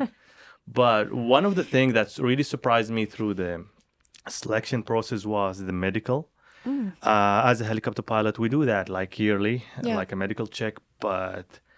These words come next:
Speaker 2: I never thought that the medical check for the anast-, for the astronauts will take more than a week. Like, they scan all our parts, all the bones, all
Speaker 1: Yeah.
Speaker 2: that, and it's,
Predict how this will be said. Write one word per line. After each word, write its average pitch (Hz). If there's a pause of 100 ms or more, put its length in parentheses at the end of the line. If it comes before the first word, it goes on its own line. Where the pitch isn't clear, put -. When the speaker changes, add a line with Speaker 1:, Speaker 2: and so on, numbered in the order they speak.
(220)
Speaker 2:
I 92
never 104
thought 104
that 92
the 95
medical 98
check - (280)
for 95
the 90
anast-, 95 (160)
for 90
the 90
astronauts 95
will 90 (320)
take 95
more 90
than 90
a 82 (140)
week. - (640)
Like, 92
they 120
scan 104
all 113
our 110
parts, -
all 104
the 98 (120)
bones, 107
all 107
Speaker 1:
Yeah. 98
Speaker 2:
that, 98
and 92 (760)
it's, -